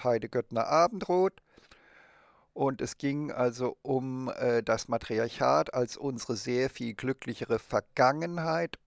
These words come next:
und Zukunft. Ja? Denn diese Vergangenheit war quasi die gesunde, glückliche, äh, Vergangenheit der Menschheit,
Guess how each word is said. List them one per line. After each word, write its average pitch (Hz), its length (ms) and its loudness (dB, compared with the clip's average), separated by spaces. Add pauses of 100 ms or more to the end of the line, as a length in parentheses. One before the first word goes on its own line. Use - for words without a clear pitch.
(140)
und 175 460 4 (340)
Zukunft. - 1000 0 (420)
Ja? 165 300 6 (840)
Denn 131 400 0 (240)
diese 139 380 -6
Vergangenheit 147 1160 2 (120)
war 123 300 2
quasi 123 560 0
die 120 180 -10
gesunde, 151 600 -2
glückliche, 139 720 -4
äh, 123 160 -10
Vergangenheit 170 920 0
der 170 100 2
Menschheit, 165 800 -2